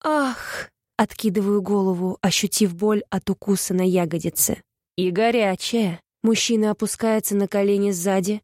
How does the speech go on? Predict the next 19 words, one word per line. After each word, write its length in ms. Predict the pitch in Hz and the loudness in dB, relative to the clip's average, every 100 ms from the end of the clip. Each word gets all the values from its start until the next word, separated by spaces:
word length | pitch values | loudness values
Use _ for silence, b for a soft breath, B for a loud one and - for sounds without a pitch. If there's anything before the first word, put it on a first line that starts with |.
| _ _ _ | _ _ _
Я 180 | - 214 | 0 0
чувствую 540 | - 240 220 - 202 196 | 2 0 -2 0 0 0
его 300 | 180 190 202 | 0 0 2
нетерпение. 920 | 202 - 208 202 196 175 160 160 170 _ _ _ - | 0 0 -2 0 0 2 -2 -4 -8 _ _ _ -8
Да 120 | 214 | -2
и 140 | 262 262 | 0 2
сама 420 | - 269 269 254 | 2 2 2 0
схожу 360 | 247 240 220 247 | 0 0 0 0
с 160 | - | 0
ума 380 | 240 247 247 220 | 0 2 2 2
от 140 | 208 190 | 0 0
близости 560 | 226 220 208 202 - | 0 0 0 -2 0
Арсения. 720 | 214 190 - 208 180 175 175 - _ _ _ _ _ | 0 0 0 2 2 -2 -6 -12 _ _ _ _ _
Когда 320 | - 202 233 | -4 -2 0
я 120 | 269 | 2
успела 380 | 285 - 277 277 | 0 0 0 0
стать 320 | 254 - 262 | 0 -2 -2
такой 280 | - 247 262 | -2 0 2
распутной? 840 | 247 247 - - 294 - 185 170 | 2 0 -4 -2 -2 0 0 -2